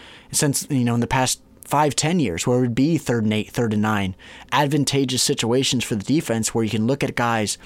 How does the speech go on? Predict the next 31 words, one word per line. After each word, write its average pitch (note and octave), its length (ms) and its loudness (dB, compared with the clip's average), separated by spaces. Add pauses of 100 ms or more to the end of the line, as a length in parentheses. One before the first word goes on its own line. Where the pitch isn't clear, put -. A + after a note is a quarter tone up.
(400)
like A#2+ 320 -2 (400)
in B2+ 80 0
the B2+ 80 2
past A#2+ 420 0
with A2 200 -2
Brian A#2 240 0
Orakpo A2+ 560 0
and G2 100 -4
Ryan A#2+ 240 0
Kerrigan, A2 460 0
and A2 80 -2
then A#2 100 0
now A#2 160 2
recently A#2 480 0
with A2 160 -2
Chase - 260 0
Young A2+ 200 0
and G#2+ 80 0
Montez G#2+ 320 -2
Sweat, B2 320 0
where G#2+ 100 0
you're C3+ 240 2 (340)
sitting E3+ 260 0
there C#3 120 2
at A#2+ 80 -4
third C3 200 2
and A2+ 80 2
nine C#3+ 260 2
and A2+ 100 0
you're B2+ 100 2
saying, A#2 380 0